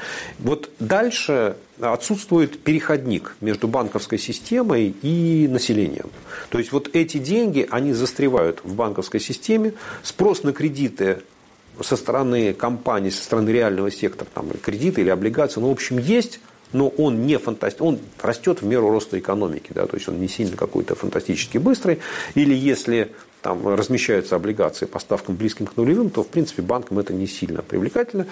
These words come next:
И вот основная масса денег, которая напечатана, условно, там, центральными банками развитых стран, она застряла в финансовой системе, и она не вышла на население. Да? Вот что изменилось в этот кризис, когда, э,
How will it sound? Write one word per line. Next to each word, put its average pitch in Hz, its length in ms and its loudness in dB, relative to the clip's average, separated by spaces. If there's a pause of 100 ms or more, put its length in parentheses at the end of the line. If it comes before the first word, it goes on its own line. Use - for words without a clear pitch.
(240)
И 156 100 4
вот 185 220 4 (160)
основная 143 540 0
масса 139 300 -2
денег, 123 320 -4
которая 95 420 2
напечатана, 90 580 -2
условно, 92 440 -2
там, - 160 -6
центральными 90 460 -2
банками 85 360 -4
развитых 90 380 -2
стран, 214 240 0
она 131 160 2
застряла 127 400 0
в - 20 -10
финансовой 98 400 -4
системе, - 500 -6
и - 60 -4
она 107 240 2
не 135 140 4
вышла 113 300 -2
на 98 180 0
население. 95 480 0 (720)
Да? 185 140 -2 (200)
Вот 143 180 0
что 185 360 4
изменилось 139 640 -2
в 165 80 0
этот 208 240 0
кризис, 98 420 0
когда, 87 640 2
э, 85 500 -4